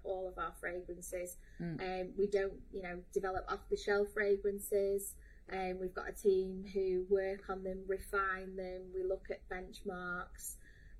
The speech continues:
Speaker 1: Um, and then once we get to a stage where we're happy with a fragrance, we'll then take it to market or we'll test it with consumers. But, um, fragrance is, is what we're passionate about and what we feel makes Zoflora a bit different in the market.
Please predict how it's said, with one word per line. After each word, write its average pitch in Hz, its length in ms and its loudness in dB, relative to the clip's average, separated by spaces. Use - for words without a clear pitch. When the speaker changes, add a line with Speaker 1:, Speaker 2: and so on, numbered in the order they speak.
Speaker 1:
Um, 185 560 -2
and 196 160 4
then 190 360 0
once 196 320 -2
we 190 100 10
get 185 300 0
to 190 220 6
a 190 60 -2
stage 196 380 2
where 180 160 2
we're 185 80 -2
happy 185 240 -6
with 180 100 0
a 185 100 -2
fragrance, 175 540 -6
we'll 180 200 0
then 170 260 -6
take 170 200 -8
it - 120 -10
to 185 80 -8
market 170 440 -10
or - 80 -4
we'll 175 160 -6
test 180 300 -14
it - 100 -10
with - 160 -8
consumers. 180 680 -4
But, 175 180 -4
um, 180 360 -4
fragrance 196 680 6
is, 185 340 2
is 190 240 0
what 190 240 2
we're 180 160 2
passionate 175 400 -10
about 175 340 -8
and 180 140 -10
what 165 220 -10
we 180 160 -6
feel 175 320 -2
makes 180 320 -6
Zoflora 190 440 0
a 185 40 -2
bit - 200 -4
different 190 320 -4
in 185 40 -10
the 185 60 -8
market. 180 560 -8